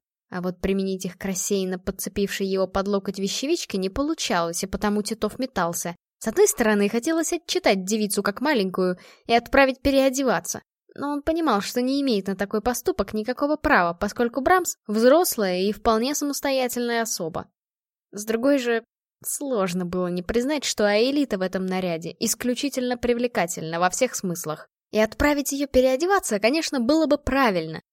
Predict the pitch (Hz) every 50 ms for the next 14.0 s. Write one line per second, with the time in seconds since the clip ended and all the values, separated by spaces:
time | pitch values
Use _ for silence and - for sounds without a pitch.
0 | _ _ _ - - - 247 262 - - 277 254 - 240 - 254 247 247 262 254
1 | - - - - 311 294 _ _ _ - 233 226 233 220 226 233 233 226 220 -
2 | 226 - - 208 185 180 180 185 185 196 196 196 190 - - - - - - -
3 | _ _ _ _ _ - - - 294 294 277 262 - 269 247 - 262 247 240 233
4 | 240 269 262 - - 220 202 185 185 180 180 180 180 180 - 190 190 180 180 180
5 | 185 180 180 180 175 - 196 190 190 185 - - 247 247 208 170 - - - -
6 | - - - _ _ - - 262 294 294 - 294 254 269 277 285 285 294 285 285
7 | 285 277 - - - 294 285 277 269 269 277 262 - 381 381 - - 240 202 202
8 | 208 220 226 240 247 294 320 330 330 320 269 214 226 254 269 269 - - 294 277
9 | - - - 196 185 180 180 180 180 185 185 _ _ _ _ _ _ - - 202
10 | 208 - 330 330 277 233 220 269 269 262 - - 311 285 240 208 190 180 180 -
11 | 185 180 180 180 - 190 180 185 180 180 175 _ _ _ _ _ _ 233 233 240
12 | 233 311 311 294 277 - 226 196 190 202 220 214 - - 208 196 208 247 262 294
13 | - - 233 208 190 190 190 185 190 190 190 185 190 190 190 190 190 190 185 190